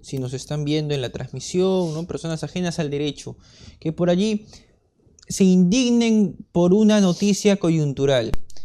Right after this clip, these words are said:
conversen con un abogado. El abogado ahora ya no les va a proponer, no le va a poder proponer que planteen un amparo invocando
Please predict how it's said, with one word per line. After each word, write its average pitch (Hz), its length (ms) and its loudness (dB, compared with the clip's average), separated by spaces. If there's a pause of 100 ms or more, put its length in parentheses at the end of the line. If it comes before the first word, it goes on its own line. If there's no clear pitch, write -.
(580)
conversen 262 600 0
con 202 160 2
un 208 100 4
abogado. 151 680 0 (460)
El 151 140 0
abogado 185 600 2
ahora 170 300 0
ya 190 120 0
no 190 100 0
les 160 120 0
va 165 80 0
a 180 80 -4
proponer, 151 480 -4
no 165 80 -4
le 175 100 -2
va 175 80 0
a 175 80 -6
poder 170 220 -2
proponer 151 500 -4
que 156 80 -6
planteen 143 420 -6
un 156 100 -6
amparo 151 560 -2 (200)
invocando 156 800 -2